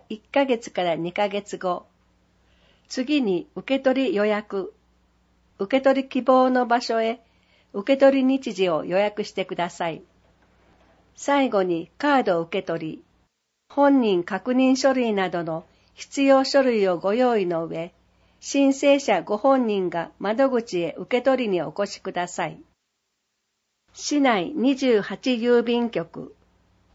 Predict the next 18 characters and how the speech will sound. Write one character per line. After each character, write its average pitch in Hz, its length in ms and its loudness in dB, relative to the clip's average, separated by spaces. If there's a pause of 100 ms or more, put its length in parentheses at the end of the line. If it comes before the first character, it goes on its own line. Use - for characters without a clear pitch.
(340)
受 226 260 -2
付 269 320 -2
時 262 160 -4
間、 175 340 -4 (320)
平 254 260 4
日 226 480 -2 (160)
九 302 120 0
時 269 160 -2
か 202 120 0
ら 170 160 -2
十 214 300 -2
七 196 280 -8
時。 - 240 -16 (1040)
宇 196 100 -4
部 269 80 2
郵 254 380 0
便 262 280 0
局、 160 420 -10